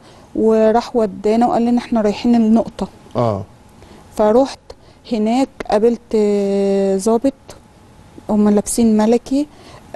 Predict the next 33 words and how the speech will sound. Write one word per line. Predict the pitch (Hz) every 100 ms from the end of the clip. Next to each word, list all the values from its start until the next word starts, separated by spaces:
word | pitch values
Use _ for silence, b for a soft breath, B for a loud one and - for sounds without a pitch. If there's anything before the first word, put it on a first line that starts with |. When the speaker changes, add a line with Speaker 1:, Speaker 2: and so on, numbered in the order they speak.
| -
Speaker 1:
آه، | 214 208 208 202 202 202 190 - -
قال | 226
لي | 226 220 202
هو | 214
كان | 202 214 208
لابس | 214 214 - -
إيه، | 226 240 b b b -
آه، | 185 202
ماسك | 208 220 240 - -
إيه، | 220 233 220 - -
Speaker 2:
مم. | 127 135 147
Speaker 1:
آه، | 196 190 196
معاه | 196 190 220
Speaker 2:
لازم | 135 226
Speaker 1:
إيه، | 123
Speaker 2:
يتأكد | 113 131 - 113 -
طبعًا. | 254
Speaker 1:
كل | 262 247 233
حاجة | - 254 254 277 285
Speaker 2:
آه. | 226 208 175 -
Speaker 1:
تخصه، | 226 - 247 - 196
شكله | - 247 - 233 -
إيه، | 247 247 247 247
كلام، | 226 226 240 - -
قلت | 226 -
له | 269 262
كل | 277 269 254
حاجة. | - 240 165
Speaker 2:
كل | 170 131 117
شيء، | 110 - -
أيوة. | 110 98
Speaker 1:
كل | 262 247
شيء. | - 202